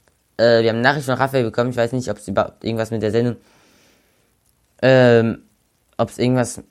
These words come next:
mit der Sendung zu tun hat. Ah, er hat gesagt, es sind halt, er hat gesagt, dass es mega coole Lieder sind, die ich heute abspiele, und er wird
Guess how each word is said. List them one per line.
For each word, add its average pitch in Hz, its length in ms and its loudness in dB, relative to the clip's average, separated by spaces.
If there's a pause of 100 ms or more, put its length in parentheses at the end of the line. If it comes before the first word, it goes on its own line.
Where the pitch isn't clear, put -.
(360)
mit 107 160 -8
der 104 80 -6
Sendung 127 240 -4
zu - 80 -18
tun 123 180 -2
hat. 120 220 -2
Ah, 139 400 2
er 135 80 2
hat 147 140 0
gesagt, 170 400 0
es 131 160 -2
sind 165 160 0
halt, 139 240 0
er 135 160 0
hat 160 160 0
gesagt, 165 280 4
dass 127 180 -2
es - 80 -14
mega 139 320 4
coole 135 280 2
Lieder 139 300 2
sind, 143 240 -4 (640)
die 123 100 2
ich 123 80 0
heute 117 220 4
abspiele, 127 500 0
und 156 220 2
er 135 160 2
wird 143 220 2